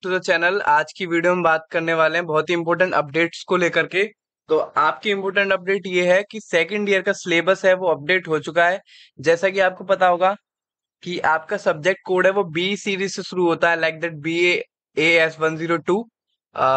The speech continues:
आपसे पहले जो कोड चलता था सब्जेक्ट कोड वो के सीरीज था, like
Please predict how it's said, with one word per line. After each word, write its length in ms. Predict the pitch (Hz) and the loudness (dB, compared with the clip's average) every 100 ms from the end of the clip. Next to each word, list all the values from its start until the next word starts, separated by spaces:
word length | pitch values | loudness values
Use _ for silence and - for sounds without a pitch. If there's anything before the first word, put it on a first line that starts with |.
| 131 | 2
आपसे 400 | - 151 - 208 | 2 0 -2 -6
पहले 320 | 175 170 175 | 0 2 2
जो 120 | 190 220 | -2 -2
कोड 320 | 202 196 190 | 2 2 4
चलता 280 | 196 180 180 | 0 2 2
था 80 | |
सब्जेक्ट 400 | 190 180 165 180 - | 2 0 0 -4 -2
कोड 140 | 196 | -2
वो 100 | 190 | -2
के 260 | 185 190 185 | -2 0 0
सीरीज 480 | 185 180 175 175 - | 0 -2 -2 -2 -2
था, 60 | |
like 280 | 170 165 165 | 0 -2 -4